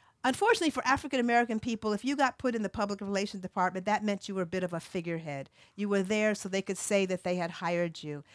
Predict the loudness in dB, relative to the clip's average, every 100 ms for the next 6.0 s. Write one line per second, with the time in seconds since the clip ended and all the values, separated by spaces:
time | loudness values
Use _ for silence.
0 | -14 -4 6 10 10 8 6 4 2 0
1 | 0 2 2 4 2 0 -2 -4 2 4
2 | 4 2 -8 -2 0 2 0 0 2 2
3 | -2 -10 -14 _ _ -4 0 0 0 -4
4 | -4 0 0 -2 -8 -12 _ _ -10 0
5 | 2 2 2 0 0 -2 -2 -2 -8